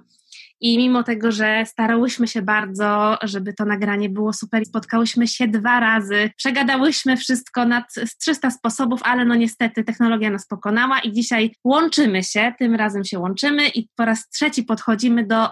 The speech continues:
tematu, który bardzo nam leży na sercu, a tym tematem jest mansplaining, ale o tym za chwilę, bo najważniejsze jest przedstawienie mojej wspaniałej gościni, a wspaniałą gościnią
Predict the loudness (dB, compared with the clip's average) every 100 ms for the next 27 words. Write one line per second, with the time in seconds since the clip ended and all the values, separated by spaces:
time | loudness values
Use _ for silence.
0 | -2 0 2 2 0 -6 -4 -2 0 0
1 | 0 0 0 2 0 0 -2 -2 -2 -4
2 | -4 -2 -2 -2 -4 -2 0 2 0 0
3 | 0 2 0 0 -2 0 0 0 0 -4
4 | -4 -2 0 0 0 0 -2 -2 -2 0
5 | 2 2 0 0 0 0 0 0 0 0
6 | -4 -12 -4 -2 0 2 2 2 -2 -6
7 | _ _ _ _ _ -2 0 2 0 -2
8 | -6 -2 0 2 2 0 0 -2 -2 -2
9 | 0 0 0 -4 _ -20 -20 -20 -8 -8
10 | -2 0 2 2 2 -2 0 0 2 2